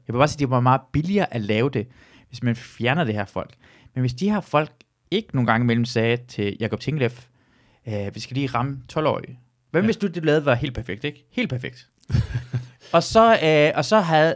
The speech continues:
Speaker 1: så har personen ikke noget at sige.
Speaker 2: Ja.
Speaker 1: Så vil nogen sige, "Mm, hvorfor arbejder du her?" Så den person tænker på, "Ved du hvad, jeg bliver nødt til at sige en eller anden ting. Hvad, man skal ramme tolv-årige?"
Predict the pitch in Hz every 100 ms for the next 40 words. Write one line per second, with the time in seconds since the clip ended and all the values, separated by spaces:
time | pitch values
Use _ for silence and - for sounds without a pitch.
0 | - - 185 151 147 131 190 175 156 -
1 | 233 156 107 - 107 123 _ 143 120 -
2 | 208 185 190 180 202 - - 156 139 165
3 | 185 160 208 240 113 104 101 - _ _
4 | _ _ _ _ - 226 220 208 214 -
5 | 202 180 185 180 - 226 226 196 165 170
6 | 190 160 123 120 120 196 233 190 196 190
7 | _ - - - - - 123 127 127 135
8 | 131 131 196 226 139 107